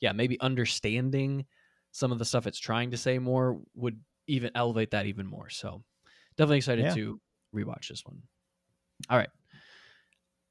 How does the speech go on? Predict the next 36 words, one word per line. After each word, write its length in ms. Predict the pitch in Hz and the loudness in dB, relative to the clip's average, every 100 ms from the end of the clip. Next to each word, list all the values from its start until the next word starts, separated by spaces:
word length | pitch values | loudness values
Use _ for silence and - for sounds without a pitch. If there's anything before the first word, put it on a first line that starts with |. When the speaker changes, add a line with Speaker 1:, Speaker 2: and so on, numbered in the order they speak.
| _ _ | _ _
Speaker 1:
Uh, 360 | 104 107 104 104 | 2 6 6 4
I 60 | - | 2
don't 220 | 113 139 | 8 8
have 120 | 131 | 10
any 240 | 120 139 156 | 6 6 6
Nano 280 | 147 107 104 | 6 6 4
reviews. 580 | 104 117 139 - - - | 4 2 2 -4 -10 -4
Jacob, 360 | 110 107 135 | -2 0 -2
do 80 | 127 | 0
you? 120 | 104 | 2
<laughs> 640 | 120 - - - - - - | 2 2 -2 -2 -4 -6 2
Speaker 2:
I 80 | 110 | 6
have 180 | 120 98 | 6 6
one. 340 | 98 95 95 - - _ _ _ - - | 2 2 0 -10 -20 _ _ _ -20 2
Speaker 1:
Okay, 300 | - 151 139 156 _ _ | 4 8 6 4 _ _
sweet. 340 | - 147 151 - _ - - _ _ _ | 0 2 2 -2 _ -20 -20 _ _ _
Hit 180 | 113 - | -2 0
me. 220 | 110 110 _ _ _ _ - | -2 -4 _ _ _ _ -4
Speaker 2:
I 120 | 104 | 0
did 220 | 107 113 | 6 6
watch 340 | 117 113 107 - | 8 8 6 2
Suzume, 840 | - 117 101 131 135 82 - 85 - _ _ _ - | 4 6 8 8 8 4 -2 -8 -12 _ _ _ -2
which 200 | 98 - | 0 4
I 100 | 98 | 4
don't 160 | 95 98 | 6 6
know 140 | 95 | 4
if 140 | 87 | 2
you 60 | 95 | 2
know. 420 | 90 90 90 87 - _ _ - | 4 4 2 -2 -8 _ _ -2
Speaker 1:
Oh, 200 | 143 110 | 0 0
Speaker 2:
It's 140 | - - | -2 0
a 60 | |
Speaker 1:
I've 140 | 110 131 | 2 4
heard 180 | 170 139 | 6 6
of 100 | 107 | 6
it. 180 | 101 | 2